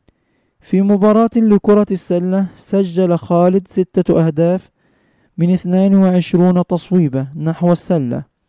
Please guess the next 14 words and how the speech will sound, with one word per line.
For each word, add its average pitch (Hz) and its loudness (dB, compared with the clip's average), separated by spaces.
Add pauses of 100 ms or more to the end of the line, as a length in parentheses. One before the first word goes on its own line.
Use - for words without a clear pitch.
(600)
ما 180 0
متوسط 208 0
عدد 190 0
الأهداف 185 0
التي 180 0
سجلها 180 -2
خالد، 180 0 (640)
مقربًا 165 0
الجواب 180 2
إلى 180 -2
أقرب 175 -2
جزء 170 0
من 175 -4
ألف؟ 143 -6